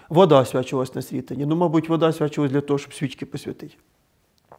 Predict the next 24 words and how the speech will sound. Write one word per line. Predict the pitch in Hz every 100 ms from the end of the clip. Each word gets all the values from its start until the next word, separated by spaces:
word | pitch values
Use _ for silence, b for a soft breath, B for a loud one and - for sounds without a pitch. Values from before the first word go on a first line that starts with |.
| _ _ B B B
Ну, | 165 147
це | 156
все. | 139 139 135
Але | 147 165 180 180 B B B
освячення | 143 143 165 175 170 156 147
свічок, | - 139 185 190 - B B
ну, | 143 143
воно | 147 156 156 135 - -
іменно | 147 143 143
прямую | 143 143 143 151 143 139 -
логіку | 143 175 151 135 131
має, | 139 139 139 - B B - -
е, | 143 139
з, | - -
з |
світом | - - - - 127 175 180 151
в | 135
откровенні | - 139 139 139
язиків. | 123 120 113 127 147 b -
Це | 139
так | 226 226
і | 220
на | 208
срітання | - 151 143 143 143